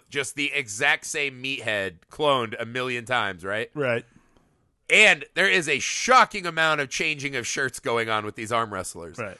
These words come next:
Speaker 1: They show Stallone changing his shirts probably five times in this <laughs> final tournament. It's constant shirt changing, except from the Polo dads. They're really in. They made a choice and they're sticking with it.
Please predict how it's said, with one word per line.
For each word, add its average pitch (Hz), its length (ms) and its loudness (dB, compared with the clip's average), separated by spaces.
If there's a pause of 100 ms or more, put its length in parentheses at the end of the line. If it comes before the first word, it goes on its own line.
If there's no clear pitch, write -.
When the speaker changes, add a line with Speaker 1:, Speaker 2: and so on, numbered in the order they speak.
(140)
Speaker 1:
They 185 160 2
show 247 240 4
Stallone 185 440 0
changing 156 360 -2
his 147 140 -4
shirts 165 280 -2
probably 147 300 -2
five 175 320 2
times 135 400 0
in 107 80 -14
this 120 180 -10
<laughs> - 120 -20
final - 280 -8
tournament. - 640 -14 (1040)
It's 196 160 0
constant 226 580 -2
shirt 202 280 -2
changing, 139 380 -4
except 175 240 0
from 175 160 -10
the 156 40 -4
Polo 156 400 2
dads. 110 320 0
They're 175 220 4
really 165 380 0
in. 123 160 2
They 143 160 2
made 180 200 2
a 160 40 -6
choice 165 340 -2
and 139 100 -12
they're 127 80 -6
sticking 139 380 -10
with 127 180 -12
it. 90 180 -14